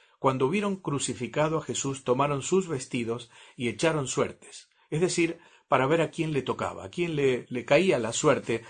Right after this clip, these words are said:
de quedarse con los vestidos del maestro. Muchos hoy son indiferentes a la cruz también,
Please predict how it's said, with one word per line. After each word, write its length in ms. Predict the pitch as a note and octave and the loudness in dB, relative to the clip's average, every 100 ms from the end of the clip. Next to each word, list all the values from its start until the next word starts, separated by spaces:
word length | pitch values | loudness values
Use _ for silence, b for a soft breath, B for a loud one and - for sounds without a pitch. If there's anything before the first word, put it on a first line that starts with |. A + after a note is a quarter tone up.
| B - | B -8
de 160 | A2+ | -4
quedarse 400 | A#2 A#2 C3 A#2 | 0 0 0 -4
con 140 | A2 G#2+ | -6 -4
los 120 | G2+ | -4
vestidos 600 | G2+ - B2+ G#2 G2 - B _ | -6 -4 -2 -2 -6 -10 B _
del 200 | G2 F2+ | -8 -6
maestro. 480 | F#2 F2+ - - - _ _ _ _ B B B B B B B B _ | -6 -8 -12 -18 -20 _ _ _ _ B B B B B B B B _
Muchos 360 | E3+ F3+ G3+ | 0 2 2
hoy 120 | F#3 F3+ | 4 4
son 220 | E3+ F3 | 2 -2
indiferentes 640 | E3 D#3+ D3+ D3 G#2 G#2 | -2 -2 2 2 0 -6
a 60 | G#2+ | -4
la 160 | G#2+ | -4
cruz 300 | - B2 B2+ | -2 -2 -2
también, 460 | - B2+ A#2 F2 - | -6 -6 -6 -10 -14